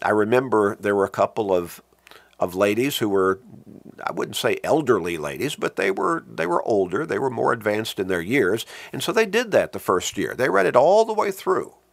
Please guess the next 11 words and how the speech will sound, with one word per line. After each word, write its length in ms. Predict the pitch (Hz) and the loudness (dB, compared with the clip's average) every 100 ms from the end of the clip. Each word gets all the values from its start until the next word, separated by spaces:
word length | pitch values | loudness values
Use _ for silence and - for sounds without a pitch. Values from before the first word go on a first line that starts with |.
| _ _ _ _ _ - | _ _ _ _ _ -8
And 100 | 107 | -2
I 60 | 139 | -2
think 220 | - 202 | -2 -4
it 80 | 180 | -4
was 100 | 113 | -4
a, 40 | |
quite 260 | - - - | -4 0 0
a 40 | |
blessing 520 | 95 113 156 - 87 82 | 2 0 0 -2 -8 -8
for 140 | 87 | -8
them. 260 | 82 69 | -8 -8